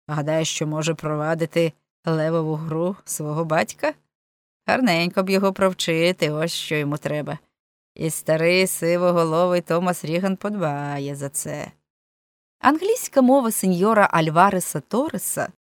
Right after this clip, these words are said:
була така сама бездоганна, як і його модний весняний костюм. Правда, жовтуватий колір шкіри зраджував його латиноамериканське походження, а чорні очі красномовно свідчили про домішку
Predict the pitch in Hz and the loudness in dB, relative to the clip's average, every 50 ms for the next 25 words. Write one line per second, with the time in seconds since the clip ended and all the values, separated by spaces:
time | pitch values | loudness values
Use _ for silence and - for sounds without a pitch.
0 | _ _ _ _ _ _ - 190 185 262 359 403 480 466 - 359 339 - - 311 | _ _ _ _ _ _ -4 0 2 4 4 4 2 2 0 0 0 2 2 0
1 | 285 - - - 262 240 208 190 175 165 165 151 151 147 160 170 190 294 403 427 | 0 0 0 0 2 2 2 2 2 0 0 0 0 0 0 0 0 -2 -6 -4
2 | 403 370 359 349 349 - _ _ _ _ _ _ _ _ - - 226 311 427 440 | -4 -4 -4 -4 -4 -8 _ _ _ _ _ _ _ _ -6 -4 0 0 0 0
3 | - - - 269 262 254 247 233 240 226 196 190 185 190 226 294 370 381 320 294 | -2 -6 0 2 4 6 6 6 6 6 6 6 6 6 6 4 4 2 0 2
4 | 302 294 285 220 175 160 - - 160 151 151 151 170 180 - 160 147 - - - | 2 2 2 2 0 -2 -2 -2 0 0 0 0 -2 -2 -4 -8 -8 -8 -12 -12
5 | - - - - - _ _ _ _ _ _ - 175 170 165 160 156 175 175 175 | -12 -12 -12 -12 -16 _ _ _ _ _ _ 2 4 4 4 4 4 4 4 6
6 | 170 165 165 _ _ _ _ _ _ _ _ _ - 156 156 151 170 170 170 - | 4 2 2 _ _ _ _ _ _ _ _ _ -8 -4 0 2 2 2 2 2
7 | - 175 175 170 165 160 156 - 165 147 _ - 165 160 151 151 139 - - - | 0 0 2 4 2 2 0 -2 -6 -6 _ -2 -2 -2 -2 -2 -4 -4 -4 -6
8 | - - - - 370 392 330 214 160 156 - _ _ _ _ _ _ _ _ _ | -8 -8 -2 0 0 0 0 0 -4 -4 -8 _ _ _ _ _ _ _ _ _
9 | _ _ - 311 349 349 285 233 165 160 156 151 156 165 165 165 156 156 170 175 | _ _ -4 0 2 2 4 2 2 0 -2 0 0 0 0 0 2 2 2 4
10 | 180 185 175 165 - - 180 190 185 170 165 160 160 156 160 - - 160 156 165 | 4 4 4 2 0 0 2 2 4 2 2 2 0 -2 -2 -2 2 2 4 4
11 | 170 170 - - - 180 - 254 254 - - - 233 185 170 160 160 156 151 147 | 2 0 -4 -4 -4 -2 0 0 -2 -2 2 4 4 4 4 2 -2 -2 -2 -2
12 | - - _ _ _ _ _ _ _ - - 165 - - - 175 170 160 160 160 | -4 -4 _ _ _ _ _ _ _ 0 0 2 2 6 6 6 6 6 4 2
13 | 156 - - - 170 196 247 294 294 254 - - 175 156 - 170 160 156 - 160 | 0 -2 -2 0 4 6 6 6 6 6 4 0 -4 -2 -2 -2 -2 -2 -2 -2
14 | 151 160 160 165 185 220 247 240 208 190 190 - - 165 190 196 - - 185 180 | -2 -2 0 2 4 4 6 6 6 4 2 2 2 2 2 2 2 0 2 2
15 | 185 170 - - 170 165 160 160 165 165 160 175 185 - - - - 262 262 | 2 0 0 0 0 0 0 0 -2 -2 0 -2 -2 -2 -2 0 2 2 2